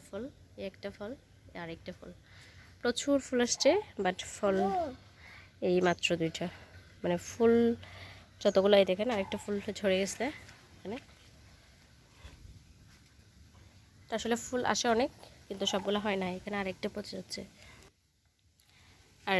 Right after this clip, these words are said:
এই তুলসী গাছটা আমাকে এত বিরক্ত করতেছে, মন চাইতেছে ফেলে দিই, মানে এই বীজগুলো পড়ে সবগুলা জিও ব্যাগ আমার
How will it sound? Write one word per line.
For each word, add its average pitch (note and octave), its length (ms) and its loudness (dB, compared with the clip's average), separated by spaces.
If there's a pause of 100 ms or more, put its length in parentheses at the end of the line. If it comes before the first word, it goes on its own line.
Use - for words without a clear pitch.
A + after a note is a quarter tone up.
(180)
এই F#3+ 160 2
তুলসী F#3+ 380 0
গাছটা A3 300 4
আমাকে G3 200 0 (180)
এত F#3+ 120 -2 (120)
বিরক্ত A3 360 4
করতেছে, G3+ 280 -2 (120)
মন F#3 100 4 (100)
চাইতেছে G3 480 0 (120)
ফেলে F#3 260 4
দিই, F3+ 140 4 (2250)
মানে G3+ 140 4 (120)
এই A3 60 6 (240)
বীজগুলো A#3 320 4 (120)
পড়ে G#3 220 10 (200)
সবগুলা A3+ 380 0 (100)
জিও A3 200 4
ব্যাগ G#3 180 0
আমার G3 160 -2